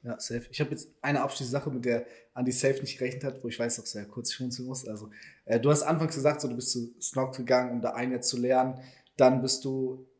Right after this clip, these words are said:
wolltest du eigentlich nochmal eine Markenagentur, um zu lernen, so. Und eigentlich wusstest du nie so, okay, wo fü-, wo führt dein Weg hin, so? Und jetzt bist du seit ein paar Monaten bei Returnity und jetzt halt auch hier fest angestellt, so. Und du weißt jetzt genau so,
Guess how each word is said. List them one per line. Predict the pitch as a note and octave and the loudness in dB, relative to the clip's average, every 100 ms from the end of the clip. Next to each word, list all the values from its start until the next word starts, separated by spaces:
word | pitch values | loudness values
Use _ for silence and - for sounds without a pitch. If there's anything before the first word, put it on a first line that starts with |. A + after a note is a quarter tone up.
| - | -4
wolltest | C3 C3+ - | 0 2 4
du | |
eigentlich | C3 C3+ | 4 4
nochmal | C#3 C3 | 0 2
eine | |
Markenagentur, | C3 C#3+ C#3+ B2 C3+ - C3+ | 4 4 4 -2 -6 -4 -2
um | C3 | -2
zu | - | -2
lernen, | A#2+ B2+ C3+ B2+ | 0 4 2 2
so. | B2+ | -2
Und | A#2+ A#2+ - - - | -2 -4 -6 -20 0
eigentlich | B2+ C#3 | 2 4
wusstest | C#3+ - | 2 0
du | C#3+ | 0
nie | C#3 | 0
so, | C3+ | -2
okay, | C3 D3 - - _ _ _ - _ _ _ - | 2 0 0 -10 _ _ _ -20 _ _ _ -6
wo | C3+ D3 | 4 6
fü-, | D3+ C#3+ A#2+ | 8 8 6
wo | D3 E3 - | 4 4 2
führt | - D#3+ D3+ | -2 2 4
dein | C3 | 4
Weg | B2+ - | 2 0
hin, | D#3 F3+ | 0 2
so? | F#3+ | 2
Und | G3 B2 | 2 0
jetzt | B2 - | -2 -4
bist | B2+ - | -6 -6
du | |
seit | A2+ A#2+ A#2+ A#2+ | 2 4 4 2
ein | A#2+ | -4
paar | - B2+ | 2 2
Monaten | C3 B2+ | 2 -2
bei | A#2+ | 0
Returnity | B2 A#2+ C3+ B2 | 0 0 -4 -4
und | B2 | -8
jetzt | A#2+ | -4
halt | B2 | -4
auch | A#2 - - - _ | -4 -8 -20 -20 _
hier | C3 | 0
fest | C3 C#3 - | 2 0 0
angestellt, | C#3+ C3+ - C#3 C#3+ | -4 -4 2 4 4
so. | C3+ | 0
Und | A#2 - - - _ | -4 -6 -16 -20 _
du | C#3 | 6
weißt | C3+ C#3+ D3 | 8 10 6
jetzt | C#3+ | 2
genau | D3 | 2
so, | C#3 | 2